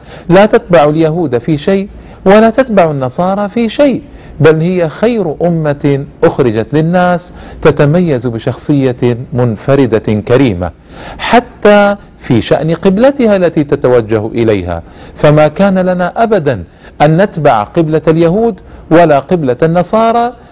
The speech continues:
بل تكون لنا قبلة متميزة كريمة،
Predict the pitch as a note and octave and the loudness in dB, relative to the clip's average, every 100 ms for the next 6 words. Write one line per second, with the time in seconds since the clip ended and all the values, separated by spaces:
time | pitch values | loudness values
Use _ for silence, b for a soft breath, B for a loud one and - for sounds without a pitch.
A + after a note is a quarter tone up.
0 | B B2+ D3 D3+ D#3 C#3+ G3 D#3+ D3 D3 | B -2 0 0 -2 0 0 0 0 -2
1 | C#3+ C#3+ C#3+ B - - F#3 E3+ F3+ F3+ | -2 -4 -6 B -20 -2 0 2 -2 -2
2 | F3+ F3 F3 F#3 C3 C3 B2 A#2+ A#2+ C#3 | -4 -4 -6 -4 -2 -2 -2 -4 -2 -2
3 | C3+ B2+ C3 A#2 - B2+ C#3+ C#3 C3+ | -2 -4 -4 -4 0 2 2 2 -2